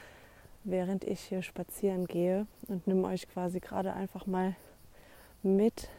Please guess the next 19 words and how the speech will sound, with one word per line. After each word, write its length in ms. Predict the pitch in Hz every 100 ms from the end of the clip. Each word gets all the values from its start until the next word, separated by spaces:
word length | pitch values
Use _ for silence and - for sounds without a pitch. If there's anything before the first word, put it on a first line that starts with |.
| -
in 200 | - 196
meine 280 | 190 185 185
Gedanken. 720 | 175 175 180 208 - 180 214 - - - - - - - - - - - - - - - -
Denn, 420 | 180 180 180 180 -
ähm, 400 | 175 175 180 175 - - - - - - - - - - - - - - - -
ich 100 | -
bin 180 | 208 202
hier 160 | 208
an 140 | 185 185
so 80 | 190
einem 140 | 190
kleinen, 680 | - 196 185 196 202 196 196 - - - - - - - - - - - - - -
ja, 260 | 175 170 180
Waldrand 640 | 180 185 - - 190 196
ist 160 | - -
zu 80 | -
viel 260 | - 208
gesagt, 460 | 208 190 180 185 -
aber 300 | 190 185